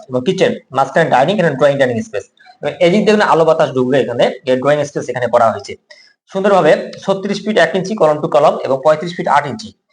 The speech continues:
এটা পঁয়ত্রিশ ফিট আট ইঞ্চি by, আহ, প্রায় চল্লিশ ফিট জায়গার উপর, পঁয়ত্রিশ ফিট by চল্লিশ ফিট জায়গার উপর এই ডিজাইনটা করা আছে। আমরা এটা স্কয়ার ফিট মেপে দেখেছি, যা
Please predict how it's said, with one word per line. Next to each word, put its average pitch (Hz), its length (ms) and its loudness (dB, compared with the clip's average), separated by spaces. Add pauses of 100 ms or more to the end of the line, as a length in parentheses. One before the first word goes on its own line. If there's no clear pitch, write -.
(160)
এটা 156 180 0
পঁয়ত্রিশ 180 420 0
ফিট 220 100 0
আট 156 200 4
ইঞ্চি 151 160 -4
by, 131 220 4
আহ, 127 640 2
প্রায় 143 300 4 (340)
চল্লিশ 208 280 0
ফিট 196 100 -6
জায়গার 151 320 4
উপর, 156 360 0
পঁয়ত্রিশ 156 360 0
ফিট 175 100 -12
by 175 200 2
চল্লিশ 156 280 -2
ফিট 143 80 -10
জায়গার 131 220 2
উপর 127 140 0
এই 139 140 0
ডিজাইনটা 123 320 0
করা 113 200 2
আছে। 190 260 2 (360)
আমরা 175 240 2
এটা 180 140 2
স্কয়ার 196 220 2
ফিট 196 120 -4
মেপে 175 220 0
দেখেছি, 180 360 -4
যা 151 180 4